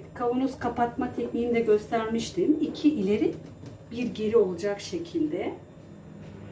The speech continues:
sıkıştırıyoruz. Ve kavanozumuzu ters çevirip bir gece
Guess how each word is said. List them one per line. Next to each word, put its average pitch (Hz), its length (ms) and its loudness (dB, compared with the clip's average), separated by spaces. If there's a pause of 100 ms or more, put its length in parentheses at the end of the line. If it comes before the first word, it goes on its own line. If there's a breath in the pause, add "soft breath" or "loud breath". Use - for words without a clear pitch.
(200)
sıkıştırıyoruz. 180 1000 2 (400 loud breath)
Ve 302 140 12
kavanozumuzu 262 920 12 (120)
ters 302 340 2
çevirip 233 460 -2 (1300)
bir 330 220 12
gece 262 360 2